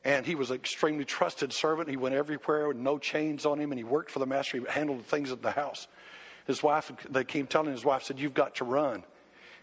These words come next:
And he said, "No, I'll not run." And the whole story is about, he actually gets killed by a guy named Simon Legree. He gets killed at the end of the story, but he will never resist.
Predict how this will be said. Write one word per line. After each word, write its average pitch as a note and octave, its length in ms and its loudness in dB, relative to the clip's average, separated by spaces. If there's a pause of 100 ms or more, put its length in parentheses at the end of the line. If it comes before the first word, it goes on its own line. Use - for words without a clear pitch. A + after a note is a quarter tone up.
(100)
And D#3+ 80 0
he D#3 60 2
said, D3 200 -2
"No, C#3+ 160 4
I'll C#3 100 4
not C3 240 0
run." A2+ 300 0
And A#2+ 100 -2
the A2+ 60 2
whole E3+ 280 0
story D#3+ 440 0
is B2 100 -4
about, B2+ 220 2
he C#3+ 180 2
actually D3 280 0
gets C3+ 220 -2
killed B2 460 0
by B2 180 0
a B2+ 40 0
guy C3 120 4
named B2 200 -6
Simon C3 360 -2
Legree. A#2+ 360 -2 (480)
He D#3+ 80 -4
gets A#2+ 180 -2
killed F#3+ 320 0
at A2+ 80 -6
the - 80 -2
end C3+ 140 0
of A#2+ 60 0
the - 60 -2
story, C3+ 460 2 (220)
but C3+ 60 6
he B2+ 60 4
will A2+ 120 0
never B2 340 4
resist. C3 680 0